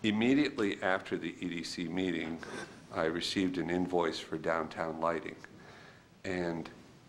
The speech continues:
that was not fully in the budget. And there was, uh, a misunderstanding as to,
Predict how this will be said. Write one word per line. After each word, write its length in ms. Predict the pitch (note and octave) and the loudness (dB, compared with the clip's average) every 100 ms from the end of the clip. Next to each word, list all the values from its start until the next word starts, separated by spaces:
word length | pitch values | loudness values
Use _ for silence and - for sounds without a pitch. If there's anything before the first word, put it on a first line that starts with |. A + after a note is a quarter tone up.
| - - | -8 4
that 320 | G2+ A#2+ - | 6 4 4
was 240 | G#2+ F#2 | 0 0
not 340 | F#2 F#2 F#2+ - | 2 2 2 -2
fully 460 | - G#2 F2+ F2+ | -6 -4 0 0
in 140 | E2+ E2 | -2 -4
the 60 | |
budget. 580 | E2 F2+ E2 E2 - - - - - - - - - | -2 0 0 -2 -6 -10 -18 -20 -20 -20 -20 -20 -6
And 160 | F#2 F2 | -2 0
there 160 | F2+ | 2
was, 400 | F2+ F2 D#2+ - - - | 2 0 -2 -8 -12 -6
uh, 280 | - E2 D#2+ - | -2 -2 -2 -4
a 80 | F2 | -4
misunderstanding 1040 | F2 - F#2 E2+ D#2 - E2+ E2 D#2+ E2 D#2+ | -4 -2 -4 -4 -6 -6 -4 -4 -6 -8 -8
as 120 | D#2+ | -10
to, 260 | - - D2+ | -8 -6 -6